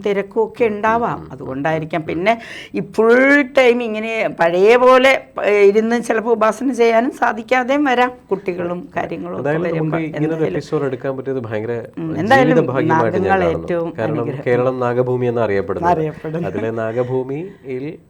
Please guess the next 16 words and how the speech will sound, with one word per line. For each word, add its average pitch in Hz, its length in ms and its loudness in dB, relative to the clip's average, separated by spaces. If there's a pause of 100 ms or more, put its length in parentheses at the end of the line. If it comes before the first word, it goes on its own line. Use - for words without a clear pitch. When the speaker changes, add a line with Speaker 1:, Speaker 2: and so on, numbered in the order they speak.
Speaker 2:
ഏ, 117 200 -10
ജീവിക്കുന്ന 127 720 -8
നമ്മൾ 123 380 -8
താമസിക്കുന്ന 123 600 -8
പല 127 240 -6
വീടുകളും 120 540 -6
പഴയ 110 320 -6
നാ-, 110 180 -10 (100)
നാഗത്തറയായിരുന്നു. 107 840 -2
Speaker 1:
നാഗത്തറയാണ്. 101 340 -10
Speaker 2:
ഉം. 131 80 -18 (400)
അപ്പൊ - 140 -8
എന്തായാലും 143 600 -6 (100)
ഈ - 20 -14
നാഗദോഷം 135 720 -4
വരാതെ 98 400 -6